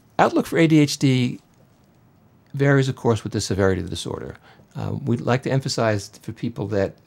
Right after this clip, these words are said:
this is a condition that can have a, a profound impact on one's life. We know that in adults, it affects their ability to hold a job. Adults with A D H D more likely to be unemployed. Uh, we know from, for example, if you look at,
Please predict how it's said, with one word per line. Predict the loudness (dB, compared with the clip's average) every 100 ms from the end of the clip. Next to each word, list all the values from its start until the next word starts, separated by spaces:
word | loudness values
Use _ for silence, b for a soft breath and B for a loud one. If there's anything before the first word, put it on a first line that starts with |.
| _
this | -6 -4
is | -4 -4
a | -2
condition | -2 -2 -2 -2 -2
that | -2 -4
can | -6 -4
have | -2 -2 -4
a, | -8 -8 -8 -14 _ -8
a | -8
profound | -4 -2 0 0
impact | -2 -4 -4 -6 -4
on | -4 -2
one's | -4 -6
life. | -8 -8 -12 _ B B B
We | -4 0
know | 2 2
that | 0
in | -2 -4
adults, | -2 -2 -2 -6
it | -8
affects | -6 -8 -8
their | -10
ability | -6 -6 -6
to | -8
hold | -10
a | -10
job. | -6 -6 -6 -10 -20 -6
Adults | -2 -2 -4
with | -6
A |
D | -4
H | -6
D | -4 -2
more | 2 2
likely | 0 -4 -8
to | -8
be |
unemployed. | -10 -10 -4 -4 -4 -10 B B B B -18
Uh, | -16 -16 -18 -20 _ b b _
we | -2
know | 0 0
from, | -2 -4
for | -2
example, | -2 -2 -2 -4
if | -6
you | -2
look | -2 -2
at, | -4